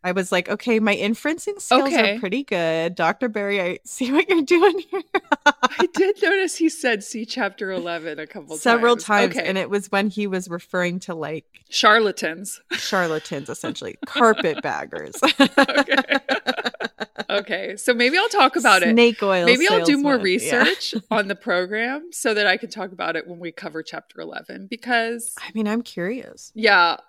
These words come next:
Speaker 2: Anyway, parents can gain hope by paying close attention and celebrating even small progress, meeting other parents who are further along on the journey. And he <laughs> said,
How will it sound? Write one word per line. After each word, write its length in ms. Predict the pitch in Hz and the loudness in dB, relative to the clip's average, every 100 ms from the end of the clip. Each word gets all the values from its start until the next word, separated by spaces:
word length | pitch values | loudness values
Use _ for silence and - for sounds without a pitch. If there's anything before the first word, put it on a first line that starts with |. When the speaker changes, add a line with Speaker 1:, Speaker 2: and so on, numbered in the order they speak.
| _ | _
Speaker 2:
Anyway, 300 | 254 220 - - _ | -4 -2 -4 -10 _
parents 440 | 277 302 339 440 - | -2 2 2 0 -8
can 220 | - 311 | -6 -4
gain 300 | 233 220 240 | -2 0 -2
hope 420 | 247 185 165 160 _ | -2 -2 -4 -6 _
by 560 | 185 190 180 175 175 180 - | -6 -2 0 0 -2 -6 -10
paying 280 | 196 202 214 | -8 -8 -8
close 280 | 240 269 - | -6 -6 -6
attention 640 | 254 226 185 - 185 175 | -8 -8 -8 -6 -6 -6
and 180 | 175 175 | -10 -12
celebrating 520 | - 170 170 175 165 | -6 -4 -4 -6 -6
even 240 | 170 175 175 | -12 -14 -14
small 260 | - 277 | -8 -8
progress, 720 | 302 277 226 233 220 220 214 - | -6 -4 -2 0 -2 -2 -8 -8
meeting 300 | 202 208 214 | -4 -2 0
other 180 | 190 208 | 0 -2
parents 320 | 202 208 202 | -4 -8 -8
who 80 | - | -6
are 100 | 170 | -6
further 320 | 170 180 175 | -4 -6 -4
along 300 | 170 170 165 | -4 -4 -8
on 120 | 160 170 | -12 -14
the 80 | |
journey. 720 | 180 - 233 233 220 220 220 220 | -12 -4 -4 -4 -6 -10 -12 -6
And 380 | 196 185 185 180 | -2 -2 -4 -8
he 260 | - - 208 | -14 -12 -10
<laughs> 100 | - | -6
said, 240 | 220 226 | -2 -2